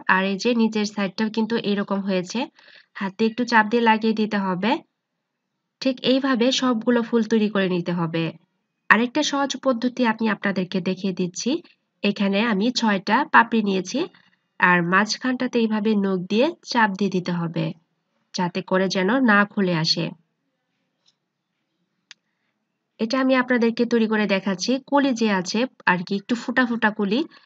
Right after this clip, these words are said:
সেটা কিভাবে তৈরি করবেন দেখিয়ে দিচ্ছি। এইভাবে এখন ঘুরিয়ে ঘুরিয়ে নিতে হবে। মাঝখানটাতে ট্যাপ করে দেওয়ার জন্য কিন্তু খুলে আসতেছে না, তা না হলে কিন্তু খুলে আসবে।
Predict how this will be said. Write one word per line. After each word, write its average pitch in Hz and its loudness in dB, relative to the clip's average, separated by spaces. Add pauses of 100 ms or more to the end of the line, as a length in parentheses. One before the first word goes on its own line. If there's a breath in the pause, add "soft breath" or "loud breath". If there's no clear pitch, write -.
(240 loud breath)
সেটা 240 0
কিভাবে 240 0
তৈরি 220 2
করবেন 202 -2 (1500)
দেখিয়ে 208 0
দিচ্ছি। 185 -2 (160)
এইভাবে 190 2
এখন 175 0 (120)
ঘুরিয়ে 220 2
ঘুরিয়ে 196 0
নিতে 180 0
হবে। 180 -2 (760)
মাঝখানটাতে 254 2
ট্যাপ 240 -2 (180)
করে 208 2
দেওয়ার 190 4
জন্য 185 2
কিন্তু 185 0 (240)
খুলে 240 4
আসতেছে 190 -2
না, 190 0 (500)
তা 214 6
না 226 0
হলে 240 -2
কিন্তু 247 -2
খুলে 247 2
আসবে। 175 -2